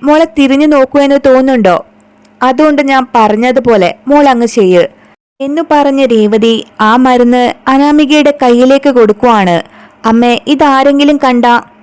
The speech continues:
എന്നെ പോലീസിന് പിടിച്ചു കൊടുക്കില്ലേ?" എന്ന് അനാമിക ചോദിക്കുമ്പോ, "തുടക്കമായതുകൊണ്ട് ആരും സംശയിക്കില്ല മോളെ. അവൾക്കൊരു കുഞ്ഞുണ്ടായ മോളുടെ അവസ്ഥ ഒന്ന് ആലോചിച്ചു നോക്ക്.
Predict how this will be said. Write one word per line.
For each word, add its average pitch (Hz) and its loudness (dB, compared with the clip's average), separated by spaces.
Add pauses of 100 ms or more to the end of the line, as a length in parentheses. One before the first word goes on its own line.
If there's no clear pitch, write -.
(140)
എന്നെ 294 2
പോലീസിന് 294 0
പിടിച്ചു 294 -2
കൊടുക്കില്ലേ?" 254 0 (520)
എന്ന് 302 0
അനാമിക 277 0
ചോദിക്കുമ്പോ, 262 0 (920)
"തുടക്കമായതുകൊണ്ട് 262 0 (220)
ആരും 311 0
സംശയിക്കില്ല 254 -2
മോളെ. 202 0 (400)
അവൾക്കൊരു 254 0
കുഞ്ഞുണ്ടായ 262 0 (100)
മോളുടെ 302 2
അവസ്ഥ 240 -2
ഒന്ന് 285 0
ആലോചിച്ചു 254 0
നോക്ക്. 254 -2